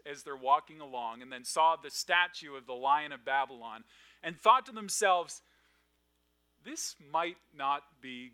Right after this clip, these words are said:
good. This might not end up well for us"? As they walked in, they were presented with the king's meat, and they had to make a decision. You know,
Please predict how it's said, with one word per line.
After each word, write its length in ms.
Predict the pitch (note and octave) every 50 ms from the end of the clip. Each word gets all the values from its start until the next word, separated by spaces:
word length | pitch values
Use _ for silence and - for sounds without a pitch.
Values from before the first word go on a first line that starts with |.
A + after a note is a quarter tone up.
| _
good. 240 | A#2+ A2 G2 G2+ - _ _ _ _ _ _ _ _ _ _ _ _ _ _ _ _ _ _ _ _ _ _ _ _ _ _ _ _ _ _ _ _ _ _ _ _ _ _ _ _
This 260 | - D#4 F4+ - - -
might 320 | A3 G#3+ G#3+ A3+ A3+ -
not 240 | G3+ F3 F3 F3 F3 -
end 200 | F3 D3+ D#3 D#3
up 200 | D3+ D3+ D3 -
well 260 | A#2+ C3+ C3 B2+ B2 A#2
for 220 | - - A#2+ G#2+
us"? 280 | F#2+ - - - - - _ _ _ _ _ _ _ _ _ _ _ _ _ _ _ _ _ _ _ _ _ _ _ _ _ _ _ _ _ _ _ _ _ _ _ _ _ _ _ _ _ _ _ _ _ _ _ _ _ _ _ _ _ _ _ _ _ -
As 140 | D#3+ D#3 -
they 120 | F3 F3
walked 340 | E3 F3 F#3 F#3 F#3+ - -
in, 160 | G#3 G3 F#3+
they 120 | F#3 F3+ F3
were 140 | F3 F3
presented 460 | E3 - F3+ E3+ - F#3 F3+ F#3 F#3 E3
with 160 | F3 - -
the 60 | D#3+
king's 420 | - - - F#3 F#3 F#3 F3 - D#3+
meat, 320 | E3 F3+ F#3+ F#3+ F#3 -
and 80 | E3 D3+
they 120 | D#3 D3+
had 140 | D#3+ F3 E3+
to 60 | E3+
make 240 | E3 E3+ F3 E3+ -
a 40 | E3+
decision. 580 | D#3+ D#3 - - - F#3 F#3+ - D#3+ D3+ C#3+
You 80 | C#3+ D3+
know, 240 | D#3+ E3 E3 E3+